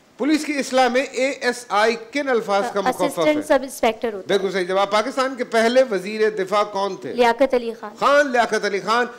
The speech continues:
Speaker 1: हजरत शाहिद अब्दुल लतीफ भिटाई का मज़ार किस सूबे में है?
Speaker 2: सिंध में।
Speaker 1: बिल्कुल सही जवाब। पाकिस्तान किस दरिया के किनारे आबाद है? मुल्तान किस दरिया के आबाद है, किनारे आबाद?
Speaker 2: रावी।
Speaker 1: चनाब। अ, इंसानी हुकूक का आलमी दिन कब मनाया जाता है?
Speaker 2: दस दिसंबर।
Speaker 1: बिल्कुल सही जवाब। वर्ल्ड बैंक का क़याम कब अमल में आया?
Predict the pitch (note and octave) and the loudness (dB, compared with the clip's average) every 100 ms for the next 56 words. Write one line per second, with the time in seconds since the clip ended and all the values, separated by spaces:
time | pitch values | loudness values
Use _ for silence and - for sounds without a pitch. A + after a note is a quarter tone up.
0 | - E3+ G3+ C4 B3 C4 C4 A3+ B3 A#3+ | -8 -4 0 0 2 2 2 -2 -2 -2
1 | A#3 G#3 G#3 A#3 A#3+ A3 G#3 A3+ A3+ B3+ | -2 -4 0 2 0 0 2 0 0 -6
2 | - B3+ B3 G3 A2+ - - C#4+ C4+ C#4 | -8 -2 -2 -2 -8 -14 -2 0 0 -4
3 | C4+ - E3 F3 F3+ F#3+ G3+ A3+ A3 A3 | -10 -6 -4 -2 -2 -2 2 2 2 -2
4 | A#3+ B3 B3+ C4 B3+ C4 B3+ B3+ B3+ A3+ | -2 0 0 0 -6 -2 0 2 2 0
5 | A3 A3 G#3 G3+ E3+ D#3+ D3+ A2+ E2+ _ | 0 0 2 4 2 2 -2 -6 -16 _
6 | _ _ _ D#3+ G3+ C4 C4+ C#4 A3+ A#3+ | _ _ _ -4 0 4 4 2 -4 -6
7 | F#3 G#3+ G#3 F#3+ F#3 D#3+ D#3 D#3 - _ | -2 0 2 2 0 0 -4 -6 -14 _
8 | - - D#3 D3 C#3 A3 G#3+ G#3+ C4 D4 | -20 -12 -4 -2 2 4 4 2 -8 -16
9 | D4+ - _ _ _ _ A#3 C4 A#3 - | -20 -20 _ _ _ _ 0 4 4 2
10 | - - - - - G3 G#3+ G3+ A3+ C4+ | -10 -20 -20 -14 0 4 6 4 0 0
11 | C4+ C4+ B3+ C4+ C4+ B3+ A#3 B3 B3+ A3+ | 0 0 -2 -4 -2 2 2 2 -4 -2
12 | A#3+ C4 B3+ B3+ A#3+ G#3+ G3 F3+ D#3+ D3+ | -4 -2 0 0 0 0 2 0 -2 -2
13 | C#3 B3 B3 C4+ B3 A3 G#3+ A3 F#3+ G#3+ | 0 0 0 -6 -6 -4 -2 0 -2 -2
14 | G#3+ G#3+ G#3 F3+ A3 C4+ B3+ B3+ A#3+ A#3 | -2 2 0 2 2 2 2 0 0 -2
15 | A#3+ A#3+ A#3+ A#3+ A#3 G#3 G3 F3+ D3 A#2 | 0 0 2 0 0 -2 -2 -2 -2 -4
16 | F2+ | -6